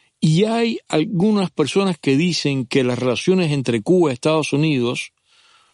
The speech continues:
no se van a resolver. Eso sería como una suerte de un acto de alquimia o de magia, hasta tanto esa cabeza del águila que estaba en el monumento del Maine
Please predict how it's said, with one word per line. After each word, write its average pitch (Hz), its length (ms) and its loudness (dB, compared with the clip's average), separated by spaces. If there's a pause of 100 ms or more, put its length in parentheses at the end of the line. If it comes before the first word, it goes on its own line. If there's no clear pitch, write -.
(120)
no 156 260 2
se 165 140 0
van 165 220 0
a 156 60 -2
resolver. 135 500 0
Eso 156 200 -2
sería 160 220 0
como 160 120 0
una 139 80 -2
suerte 156 240 -2
de 156 80 0
un 147 60 0
acto 156 300 0
de 135 60 2
alquimia 120 560 -2 (280)
o 120 140 4
de 120 140 2
magia, 139 480 -2 (500)
hasta 143 380 -2
tanto 196 500 2
esa 214 220 -2
cabeza 175 640 0 (600)
del 143 280 2
águila 170 480 0
que 131 100 -4
estaba 185 340 0
en 170 60 0
el 151 60 0
monumento 143 580 0
del 147 100 2
Maine 147 380 -2